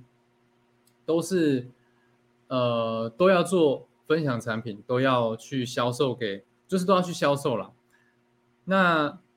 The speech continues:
第二阶段呢，也是都一样，就是你要培养一小群忠诚客户。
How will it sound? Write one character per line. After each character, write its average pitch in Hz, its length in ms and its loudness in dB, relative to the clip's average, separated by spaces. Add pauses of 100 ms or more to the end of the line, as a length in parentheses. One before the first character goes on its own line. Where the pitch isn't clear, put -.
(400)
第 214 140 6
二 202 60 6
阶 170 140 2
段 170 220 2
呢， 123 180 0
也 113 140 -2
是 139 120 -10
都 135 200 0
一 120 60 -2
样， 120 200 -2
就 131 100 -6
是 143 80 -6
你 139 80 -2
要 127 120 -2
培 131 160 -4
养 120 160 -4
一 139 60 -4
小 123 180 -6
群 107 180 -10
忠 117 180 -6
诚 104 160 -10
客 107 160 -8
户。 98 120 -10